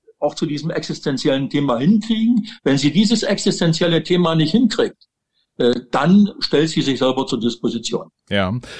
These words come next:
Speaker 2: okay. Ähm, ich, ich fasse zusammen. Äh, Olaf Scholz und Karl Lauterbach, äh, also bei-, die beiden, ja, als Gesundheitsminister und Bundeskanzler, die beiden müssen jetzt, äh,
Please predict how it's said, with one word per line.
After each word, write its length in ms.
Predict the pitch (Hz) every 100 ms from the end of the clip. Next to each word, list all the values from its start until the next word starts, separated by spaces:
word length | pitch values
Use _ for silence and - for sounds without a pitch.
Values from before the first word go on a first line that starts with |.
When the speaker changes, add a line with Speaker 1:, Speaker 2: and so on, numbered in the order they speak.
| - -
Speaker 2:
okay. 360 | - - 98 78 - -
Ähm, 300 | 110 104 - -
ich, 240 | - -
ich 140 | - -
fasse 200 | 123 -
zusammen. 440 | 110 120 156 151 _ _ _ _ -
Äh, 60 |
Olaf 560 | 107 104 104 139 135 120
Scholz 320 | 135 143 151
und 380 | 123 120 117 -
Karl 180 | 110 104
Lauterbach, 600 | 104 117 107 113 107 _ _ _ _
äh, 60 | 101
also 360 | 98 - 98
bei-, 140 | 90 98
die 120 | 95
beiden, 260 | 92 92 98
ja, 160 | 98
als 160 | 98 -
Gesundheitsminister 580 | 101 113 113 113 107 95
und 80 |
Bundeskanzler, 560 | 104 107 - 104 110 101 _ _
die 80 | 101
beiden 320 | 90 90 90
müssen 220 | 85 82 90
jetzt, 400 | 80 - - 87
äh, 240 | 80